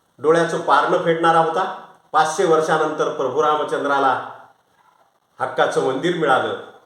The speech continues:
आणि तेही एका हिंदू राष्ट्रामध्ये. अ, योगायोगाच्या गोष्टी असतात, परंतु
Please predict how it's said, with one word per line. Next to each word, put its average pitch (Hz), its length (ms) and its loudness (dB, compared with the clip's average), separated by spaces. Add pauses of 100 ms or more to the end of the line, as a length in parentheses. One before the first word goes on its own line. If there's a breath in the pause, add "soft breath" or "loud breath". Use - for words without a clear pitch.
(400)
आणि 127 240 -6
तेही 143 300 0
एका 120 500 0 (1400)
हिंदू 180 260 0
राष्ट्रामध्ये. 113 760 -2 (1900)
अ, 160 480 -2 (400)
योगायोगाच्या 196 680 2
गोष्टी 180 300 -4
असतात, 160 360 0 (720)
परंतु 240 720 0